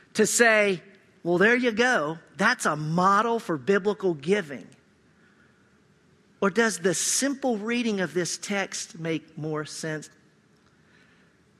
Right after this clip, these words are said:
to say, "There's an example of a widow who's just been devoured"?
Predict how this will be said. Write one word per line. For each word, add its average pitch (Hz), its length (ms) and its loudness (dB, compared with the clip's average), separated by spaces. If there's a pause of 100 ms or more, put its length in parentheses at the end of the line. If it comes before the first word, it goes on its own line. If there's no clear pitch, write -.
(400)
to 165 100 -8
say, 151 280 -2
"There's 185 460 -4
an 156 100 -6
example 139 840 -10 (720)
of 147 160 -6
a 127 120 -6
widow 143 640 -10 (560)
who's 139 400 -8
just - 440 -10 (120)
been - 260 -14
devoured"? - 920 -8